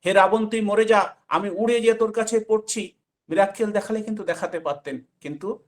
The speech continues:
তিনি অক্লান্ত পরিশ্রম করে ওই কিষ্কিন্ধার বাহিনীদেরকে নিয়ে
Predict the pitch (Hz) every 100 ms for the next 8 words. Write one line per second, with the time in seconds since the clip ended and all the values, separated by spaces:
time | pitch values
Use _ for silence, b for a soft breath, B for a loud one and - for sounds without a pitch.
0 | _ - 143 143 147 - 170 175 170 160
1 | 156 160 - 175 160 160 180 226 - _
2 | _ - 151 170 156 - 180 175 175 156
3 | 151 190 190 196 196 196 180 185 247 320